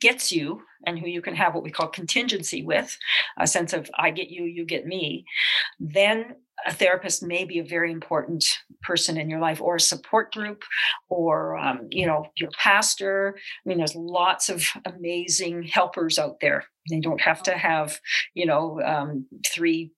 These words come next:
P H Ds to be able to help you. It's just, it's a question of who do you feel trusting enough, and who has, and again, make sure they have the skill to be able to help you if it's gonna be in a professional relationship, that they, um, that they are trauma informed.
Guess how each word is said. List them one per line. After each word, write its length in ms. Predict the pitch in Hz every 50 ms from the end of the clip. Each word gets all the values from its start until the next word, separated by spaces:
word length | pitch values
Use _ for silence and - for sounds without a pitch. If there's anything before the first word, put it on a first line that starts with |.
| - _
P 160 | - 185 165 160
H 220 | 151 - - -
Ds 260 | 170 170 160 160 156
to 80 | - -
be 140 | 151 160 156
able 140 | 156 156
to 80 | - 127
help 300 | 143 156 156 156 - -
you. 180 | 160 - - 160
It's 180 | 117 - -
just, 220 | - 160 151 - -
it's 140 | - 156 -
a 80 | 151
question 440 | 135 - - - 165 165 - - 156
of 180 | 156 151 147 - - - - - - - - _ -
who 220 | - 208 202 196
do 160 | 196 196 190 175
you 420 | 170 165 160 170 185 190 202 202
feel 640 | - - - - - 180 175 170 156 147 151 156 - - _ _ _ -
trusting 680 | - - - 180 180 160 - - - 170 151 147 147 - -
enough, 340 | 170 165 143 135 147 - 190
and 100 | - 156
who 180 | - 226 226
has, 360 | 214 214 214 202 202 - - -
and 160 | - 175 160 - - _ _ -
again, 300 | 165 170 - 196 175 - - - _
make 140 | - 165 156
sure 240 | - - 180 175 175
they 100 | 175 170
have 240 | 170 170 160 151 -
the 60 | 170
skill 440 | - - - - 262 220 160 143 - -
to 160 | - - 170
be 200 | 147 156 147 147
able 200 | 151 147 151 151
to 200 | - - 147 143
help 300 | 147 185 180 190 190 -
you 140 | - - -
if 140 | - 143 -
it's 100 | - -
gonna 160 | - 156 143
be 100 | 143 143
in 100 | 143 143
a 40 | 147
professional 540 | - - 165 - 151 147 - - 147 143 143
relationship, 640 | 135 - - - - - - - - - - - - - - - - -
that 140 | - 165 160
they, 140 | 175 160 -
um, 240 | 175 180 170 170 156
that 140 | 175 170 -
they 100 | 151 151
are 100 | 151 156
trauma 440 | 156 - - - 175 175 185 202
informed. 600 | - - 175 175 - - 190 170 156 139 131 -